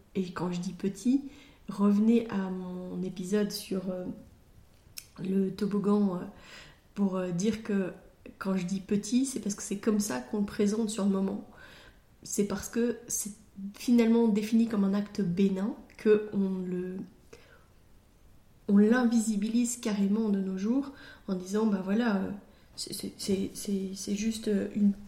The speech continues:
une petite chose qu'on va faire », comme par exemple, euh, rompre la poche et rendre l'accouchement, euh, beaucoup plus douloureux pour la femme qui avait décidé d'accoucher sans péridurale et que, bah, on lui aura pas demandé, on aura rompu sa poche sans lui demander.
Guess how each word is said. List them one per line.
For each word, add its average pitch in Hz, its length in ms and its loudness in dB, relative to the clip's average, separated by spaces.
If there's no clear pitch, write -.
une 196 240 4
petite - 640 -2
chose 226 460 2
qu'on 202 160 -4
va 202 100 2
faire », 226 320 -2
comme 202 140 -2
par 175 140 -6
exemple, 214 320 -6
euh, 185 160 4
rompre 208 340 0
la 202 120 0
poche 220 340 -2
et 196 80 2
rendre 202 320 0
l'accouchement, 202 680 2
euh, 190 60 -2
beaucoup 202 220 2
plus 208 160 0
douloureux 208 380 4
pour 220 120 -2
la 202 80 2
femme 226 220 0
qui 214 80 0
avait 190 120 0
décidé 202 460 0
d'accoucher 202 380 -2
sans 214 160 -6
péridurale 196 600 0
et 202 80 -2
que, 208 200 4
bah, 175 180 2
on 180 60 0
lui 185 160 -2
aura 180 180 -2
pas 214 100 2
demandé, 208 300 4
on 196 120 2
aura 180 180 -4
rompu 196 280 -2
sa - 140 -4
poche 208 220 -4
sans - 100 -12
lui 185 100 -2
demander. 180 440 -2